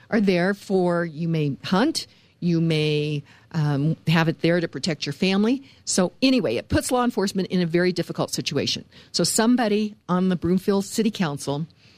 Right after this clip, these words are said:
asked the deputy police chief about it. And he said, "Well,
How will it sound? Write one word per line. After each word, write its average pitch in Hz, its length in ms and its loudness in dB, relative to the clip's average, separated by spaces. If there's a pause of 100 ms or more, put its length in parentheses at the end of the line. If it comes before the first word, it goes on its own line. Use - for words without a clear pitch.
(460)
asked 160 540 -2
the 170 160 -2
deputy 208 640 0 (380)
police 220 340 -2
chief - 240 -4
about 139 300 -2
it. 139 140 -4
And 165 80 -2
he 175 60 2
said, 170 220 -2
"Well, 202 220 2